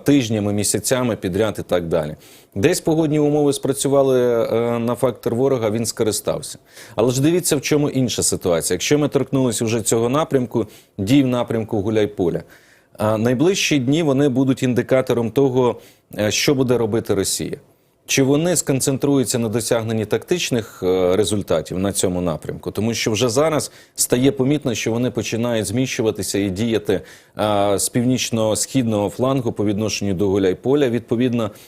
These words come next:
що вони хочуть перерізати логістику. Це означає, що поки що, з того, що можна фіксувати,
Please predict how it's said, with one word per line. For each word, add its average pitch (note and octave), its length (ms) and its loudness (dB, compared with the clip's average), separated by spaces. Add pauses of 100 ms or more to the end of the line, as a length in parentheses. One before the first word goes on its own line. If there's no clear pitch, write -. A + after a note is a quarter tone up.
(160)
що - 300 0
вони A2 240 0
хочуть A#2 360 -4
перерізати A2+ 560 -2
логістику. C3+ 640 -2 (400)
Це C#3+ 160 4
означає, C3+ 580 0
що - 220 0
поки C#3 500 2
що, D3+ 260 -2
з - 100 -6
того, A2+ 300 0
що A2+ 180 -4
можна G#2+ 300 -2
фіксувати, C#3+ 680 0